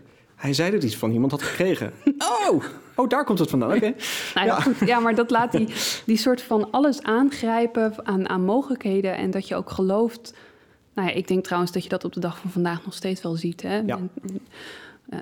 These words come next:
Speaker 2: huistuin- en keukenmailtjes, spiritualiteit, eh, alles. Zeker als je echt heftig ziek bent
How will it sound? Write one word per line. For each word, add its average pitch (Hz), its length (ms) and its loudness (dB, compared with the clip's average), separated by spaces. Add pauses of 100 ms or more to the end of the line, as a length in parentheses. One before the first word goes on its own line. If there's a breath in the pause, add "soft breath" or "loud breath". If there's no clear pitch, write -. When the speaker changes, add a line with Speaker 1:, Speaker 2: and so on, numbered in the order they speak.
Speaker 2:
huistuin- 185 440 -2
en 175 80 2
keukenmailtjes, 175 640 0
spiritualiteit, 175 1040 -2
eh, 165 200 -6 (100)
alles. 196 380 -2 (320)
Zeker 208 280 0
als - 100 -2
je - 60 -8
echt - 200 -4
heftig 202 280 -4
ziek 214 200 -6
bent 185 260 -2